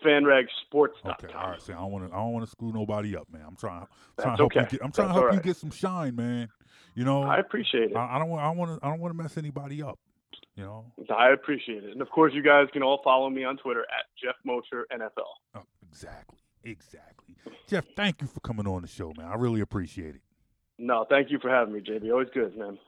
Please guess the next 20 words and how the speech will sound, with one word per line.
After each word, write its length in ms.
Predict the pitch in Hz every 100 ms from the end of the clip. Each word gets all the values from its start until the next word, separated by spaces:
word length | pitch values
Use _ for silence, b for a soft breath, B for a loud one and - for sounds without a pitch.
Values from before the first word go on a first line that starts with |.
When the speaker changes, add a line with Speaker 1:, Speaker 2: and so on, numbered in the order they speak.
| -
Speaker 2:
All 240 | 87 87
right. 320 | 90 120 120 - b -
Hey, 180 | 117
ladies 260 | 107 107 104
and 80 | 95
gentlemen, 320 | 98 92 90
that 220 | 95 101
is 280 | 101 98 87 _ b
Jeff 260 | - 160 -
Mosher 480 | 135 123 - 120 101
from 240 | - 120 104 -
FanRag 560 | 160 156 147 151 143
Sports. 800 | - - - 190 190 - - - _ _ _ _ _ _ _ -
dot 220 | 101 -
com. 320 | - 120 123 156 b b b
We're 80 | 113
gonna 160 | 101
take 220 | - 95
a 40 | -
quick 220 | -